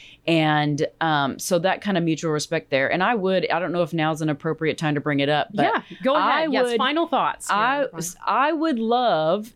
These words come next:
Speaker 1: to write the article in the other direction. I would be happy to do that.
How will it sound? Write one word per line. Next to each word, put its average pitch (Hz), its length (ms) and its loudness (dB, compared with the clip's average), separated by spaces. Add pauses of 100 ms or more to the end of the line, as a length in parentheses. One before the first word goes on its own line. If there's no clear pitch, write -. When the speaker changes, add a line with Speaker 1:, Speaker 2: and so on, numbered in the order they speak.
Speaker 1:
to 202 160 0
write 196 360 0
the 233 100 0
article 175 500 0
in 185 200 2
the 185 200 -2
other 156 260 0
direction. - 760 -4
I 175 140 -2
would 185 180 -2
be 160 160 2
happy 156 520 -4
to 147 180 -4
do 139 220 -2
that. 117 340 -6